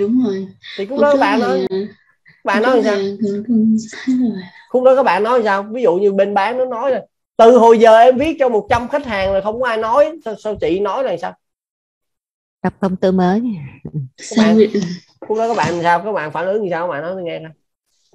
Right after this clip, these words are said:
Speaker 2: Hả?
Speaker 3: Đọc lại, à, thông tư mới. <laughs>
Speaker 2: Thông tư bậy, các bạn nói đọc lại nó chán chết. Các bạn, bạn đừng đọc lại, các bạn add Zalo, các bạn in cái chỗ đó ra,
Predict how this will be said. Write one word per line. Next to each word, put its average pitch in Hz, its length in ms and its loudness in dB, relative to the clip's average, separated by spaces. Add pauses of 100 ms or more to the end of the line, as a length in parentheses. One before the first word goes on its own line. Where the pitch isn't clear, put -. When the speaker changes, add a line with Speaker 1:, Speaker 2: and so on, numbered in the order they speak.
(1160)
Speaker 2:
Hả? 147 180 -10 (320)
Speaker 3:
Đọc - 220 -2
lại, 156 400 -2
à, 165 600 -2
thông 180 140 -4
tư 185 160 -4
mới. 180 360 -2 (140)
<laughs> 165 140 2
Speaker 2:
Thông 190 180 -4
tư 185 60 0
bậy, 156 360 -2
các 202 100 -2
bạn 156 200 -2
nói 202 140 -4
đọc 175 180 -2
lại 151 260 -2
nó 160 220 -6
chán 190 200 -4
chết. 220 320 -4 (400)
Các 226 60 -2 (120)
bạn, 160 100 -8 (480)
bạn 143 140 -4
đừng 175 160 2
đọc 175 140 0
lại, 151 240 0
các 196 60 -6
bạn 160 160 0
add 196 240 -2
Zalo, 170 600 4
các 196 60 -6
bạn 147 300 -6 (320)
in 185 240 0
cái 202 120 -6
chỗ 165 160 0
đó 196 80 0
ra, 180 480 4